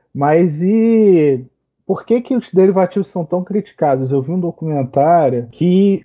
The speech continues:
critica muito derivativos, culpam o derivativo, assim, de, da crise de dois mil e oito, de ser todo o mal do mundo, e que é, e esse cara, ele fala meio que tinha que proibir os derivativos, né?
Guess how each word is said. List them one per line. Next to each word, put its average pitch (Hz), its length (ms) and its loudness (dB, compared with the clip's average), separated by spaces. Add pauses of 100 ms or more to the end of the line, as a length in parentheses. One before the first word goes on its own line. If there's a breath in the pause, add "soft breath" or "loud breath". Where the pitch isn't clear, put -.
(120)
critica 214 580 0
muito 202 500 2
derivativos, 147 640 -4
culpam 196 360 -4
o 202 100 -2
derivativo, 185 560 2
assim, 202 300 -4
de, 143 80 -10
da 135 260 -4
crise 170 420 -4
de 147 140 -10
dois 151 220 -2
mil 160 160 -4
e 151 100 -2
oito, 139 560 0
de 139 260 -6 (360)
ser 147 340 0
todo 147 220 0
o 156 40 -6
mal 147 220 0
do 160 80 -4
mundo, 147 300 -2
e - 20 -6
que - 140 -8
é, 151 200 0
e 139 300 0
esse 135 320 -8
cara, 151 380 0
ele 160 120 -2
fala 160 300 0
meio 151 240 -4
que 170 560 -2 (100)
tinha 156 160 -8
que 156 140 -14
proibir 180 640 -2
os 135 140 -4
derivativos, 143 1080 -2
né? 123 240 -6